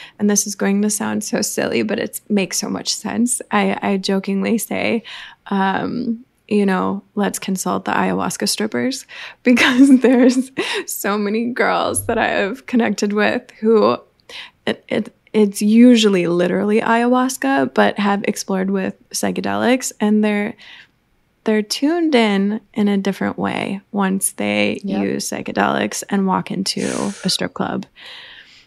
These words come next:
Speaker 1: and have a
Speaker 2: Ooh.
Speaker 1: different awareness and a different frequency, and also integrity changes. It
Speaker 2: Oof.
Speaker 1: really
Speaker 2: They're
Speaker 1: shifts
Speaker 2: playing the
Speaker 1: integrity.
Speaker 2: deeper game.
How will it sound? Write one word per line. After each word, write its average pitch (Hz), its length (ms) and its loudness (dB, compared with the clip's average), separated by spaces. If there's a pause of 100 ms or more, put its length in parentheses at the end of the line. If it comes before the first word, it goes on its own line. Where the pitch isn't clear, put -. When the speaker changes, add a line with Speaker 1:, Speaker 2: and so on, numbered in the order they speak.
(580)
Speaker 1:
and 202 640 4
have 196 360 2
a 208 40 4
Speaker 2:
Ooh. - 20 2
Speaker 1:
different 202 420 2
awareness 196 720 2
and 202 100 2
a 190 60 2
different 202 360 -2
frequency, 208 920 0
and 202 220 4
also 208 720 2
integrity 185 1080 -4
changes. - 760 -8
It 180 160 -2
Speaker 2:
Oof. - 300 -12
Speaker 1:
really 214 260 4
Speaker 2:
They're 202 200 2
Speaker 1:
shifts 190 100 -4
Speaker 2:
playing 233 280 6
the 254 40 6
Speaker 1:
integrity. 254 220 4
Speaker 2:
deeper 269 160 2
game. 226 720 0